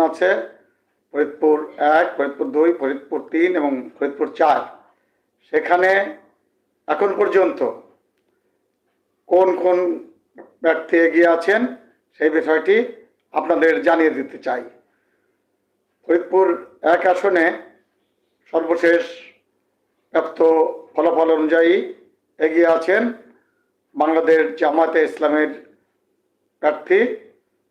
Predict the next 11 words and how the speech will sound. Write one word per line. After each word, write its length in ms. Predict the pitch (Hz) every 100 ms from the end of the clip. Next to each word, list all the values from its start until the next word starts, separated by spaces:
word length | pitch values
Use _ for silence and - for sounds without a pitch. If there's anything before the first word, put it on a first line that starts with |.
| _ 151
ডক্টর 360 | 143 - 156 151 156
মোহাম্মদ 460 | 143 143 147 147 139 - - _ -
ইলিয়াস 280 | 147 156 156
মোল্লা, 320 | 170 165 185 220 - - _ _ _ _ _
তিনি 200 | - 165 165 165
লড়ছেন 380 | 156 - 160 165 226 - _ _ _ _ -
দাঁড়িপাল্লা 400 | 180 175 156 139
প্রতীক 240 | - - - 147
নিয়ে। 180 | 151 151 _ _ _ _ _ _ _ _ _
ফরিদপুর 380 | 160 180 180 190
দুই 120 | 175